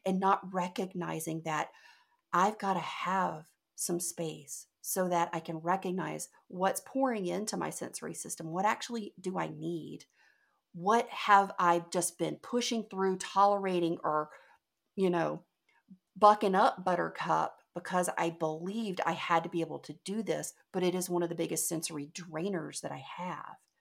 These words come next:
And when we can just start to look at those things and just recognize, "Hey, if my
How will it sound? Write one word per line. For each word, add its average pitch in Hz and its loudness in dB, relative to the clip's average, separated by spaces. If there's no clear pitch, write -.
And 196 0
when 185 4
we 190 0
can 196 -4
just 247 -2
start - 2
to 196 -4
look 190 -4
at 240 -2
those 175 0
things 240 -2
and 190 -4
just 190 -6
recognize, 202 2
"Hey, 311 -2
if - -2
my 226 2